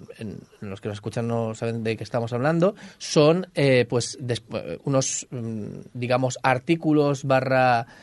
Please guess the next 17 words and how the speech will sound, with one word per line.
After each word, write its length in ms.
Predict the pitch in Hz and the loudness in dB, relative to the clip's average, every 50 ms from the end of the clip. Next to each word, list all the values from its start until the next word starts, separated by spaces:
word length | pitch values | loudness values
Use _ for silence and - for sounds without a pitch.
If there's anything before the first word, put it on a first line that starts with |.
| - - _ _ | -20 -20 _ _
Eh, 680 | - 139 127 123 120 117 117 117 113 113 113 110 107 110 - | 0 4 4 6 6 6 4 4 2 2 0 0 -2 -4 -4
eh, 220 | - 117 110 107 104 | -4 -4 -4 -4 2
charlas 480 | - 160 170 190 180 175 180 220 226 - | 4 6 6 6 6 4 2 2 2 -2
sobre 500 | - - - - 147 143 165 185 208 208 - - - - - - _ _ _ _ _ _ _ | -6 -6 0 0 2 4 2 2 0 -2 -6 -18 -20 -20 -20 -20 _ _ _ _ _ _ _
cómo 360 | - 196 202 202 214 214 202 | 6 8 8 8 8 8 8
ha 80 | 196 202 | 8 6
ido 360 | 208 214 185 202 214 202 175 | 6 6 6 4 6 6 4
el 80 | 156 151 | 4 4
desarrollo 380 | 156 139 - 135 139 151 156 | 2 0 0 2 4 6 6
de 40 | 151 | 6
un 60 | 143 | 4
juego, 400 | 135 - 170 165 160 165 214 - - _ _ _ _ | 4 6 6 6 6 4 0 -4 -10 _ _ _ _
por 180 | 139 135 135 | 4 4 6
qué 100 | - 170 | 6 6
ha 20 | 180 | 6
ido 120 | 185 185 175 | 8 8 8
bien 360 | 180 185 180 185 202 233 | 8 6 6 4 0 -6